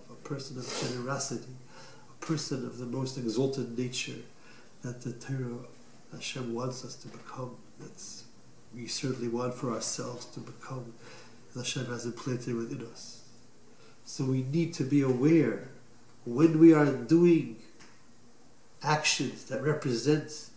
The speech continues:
the quality of kindness, appreciation, goodness, giving, love, humility, and we should have that in mind so that the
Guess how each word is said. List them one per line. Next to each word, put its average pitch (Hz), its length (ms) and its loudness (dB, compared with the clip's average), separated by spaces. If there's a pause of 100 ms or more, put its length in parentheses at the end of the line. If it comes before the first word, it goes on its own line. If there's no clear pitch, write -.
(500)
the - 120 -20
quality 139 580 4 (360)
of - 460 -18 (1080)
kindness, 143 640 -2
appreciation, 131 840 -2 (720)
goodness, 135 720 -6 (140)
giving, 127 420 6 (1040)
love, 127 580 2 (600)
humility, 131 640 4 (640)
and 131 100 -4
we 127 60 0
should 139 160 2
have 165 260 6
that 151 120 10
in 127 160 2
mind 147 460 8
so - 140 -8
that 117 280 -2
the 131 100 -8